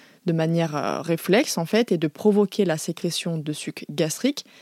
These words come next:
ça va être de consommer des plantes qu'on appelle les plantes amères. En effet, des études ont confirmé la capacité de ces plantes à augmenter l'écoulement des sucs digestifs, y compris l'acide chlorhydrique,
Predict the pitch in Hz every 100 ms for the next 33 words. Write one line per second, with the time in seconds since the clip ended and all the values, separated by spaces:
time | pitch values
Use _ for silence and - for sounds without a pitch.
0 | - - - 170 269 - 185 151 - -
1 | 294 - 190 180 269 - 165 156 - 175
2 | 262 - - 156 147 196 214 156 - 247
3 | - - 175 156 143 _ _ _ _ _
4 | _ - 185 190 - 247 220 170 202 -
5 | 247 180 - - _ 175 165 - 262 -
6 | 220 214 214 160 - 202 - 196 202 -
7 | 185 156 - 160 175 214 247 - - -
8 | - 180 - - 233 214 214 214 - 220
9 | 170 160 214 - 208 202 185 165 208 -
10 | 170 160 151 151 - 269 - 156 - -
11 | _ - 247 - 160 - 262 180 - 262
12 | - 247 233 185 233 -